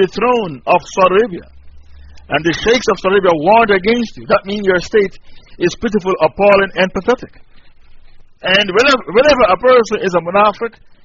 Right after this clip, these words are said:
he gravitates towards wicked scholars, the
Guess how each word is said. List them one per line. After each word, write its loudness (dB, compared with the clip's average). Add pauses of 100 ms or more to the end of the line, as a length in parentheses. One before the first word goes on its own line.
(380)
he 2 (140)
gravitates -2
towards 0 (520)
wicked -2
scholars, -4 (200)
the -2